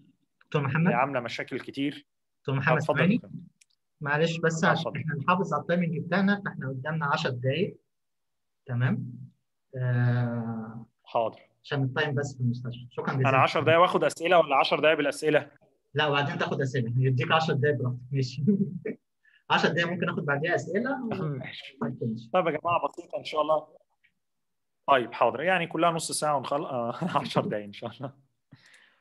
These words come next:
Speaker 2: أنا عندي بس مية اتنين وتلاتين سلايد، آه، بص-، ب-، سريعين كده هنعرضهم ونمشي.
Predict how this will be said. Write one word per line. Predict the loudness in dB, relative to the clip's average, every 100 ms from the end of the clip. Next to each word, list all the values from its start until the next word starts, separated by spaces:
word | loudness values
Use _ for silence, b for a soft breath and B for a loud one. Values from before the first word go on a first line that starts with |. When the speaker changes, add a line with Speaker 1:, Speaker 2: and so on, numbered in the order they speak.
| b
Speaker 2:
أنا | -2 0
عندي | 0 0
بس | -4 -4 -10 b b _
مية | -2 -2
اتنين | -2 -6
وتلاتين | -2 -2 -2 -6 -6 -6 -8
سلايد، | -4 0 0 0 -4
آه، | -4
بص-، | -4 -10 -14
ب-، | -12 -8 -8 -8 -10
سريعين | -4 -2 0 -4
كده | -4 -2 0
هنعرضهم | 0 0 0 -2 -4
ونمشي. | -6 -10 -12 -16